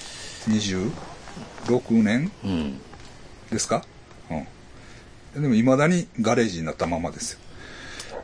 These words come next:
Speaker 1: ええ、そういうとこはいっぱいありますからね。
Speaker 2: そうそうそう。スカスカですよね。
Speaker 1: ええ。スカスカです。はい。まあそういうことなんで。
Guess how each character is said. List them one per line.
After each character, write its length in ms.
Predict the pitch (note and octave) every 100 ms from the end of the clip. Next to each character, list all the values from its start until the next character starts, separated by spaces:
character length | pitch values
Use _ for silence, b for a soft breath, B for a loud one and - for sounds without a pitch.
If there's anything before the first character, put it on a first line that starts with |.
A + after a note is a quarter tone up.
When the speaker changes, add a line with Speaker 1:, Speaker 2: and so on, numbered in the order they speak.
| -
Speaker 1:
え 100 | -
え、 20 | -
そ 140 | F#3
う 40 |
い 20 | D#3+
う 20 |
と 100 | D#3+
こ 60 |
は 80 | C3+
い 20 |
っ 40 | D3 -
ぱ 60 | A3
い 40 |
あ 20 |
り 80 | G#3
ま 80 | E3+
す 80 | -
か 80 | C#3+
ら 100 | D3
ね。 280 | D3 - -
Speaker 2:
そ 160 | -
う 40 | A2+
そ 0 |
う 0 |
そ 60 |
う。 40 | G2
ス 0 |
カ 0 |
ス 140 | -
カ 120 | G2+
で 100 | F#2
す 160 | F2 -
よ 40 |
ね。 80 | A#2
Speaker 1:
え 0 |
え。 0 |
ス 80 | -
カ 0 |
ス 0 |
カ 80 | C3
で 60 |
す。 200 | A#2 -
は 140 | - F#2
い。 120 | - - B B B B - - - - - - F#5 - - - - - - -
ま 80 | -
あ 20 |
そ 120 | -
う 40 | F#2
い 20 |
う 40 |
こ 100 | -
と 120 | -
な 120 | - -
ん 100 |
で。 80 | -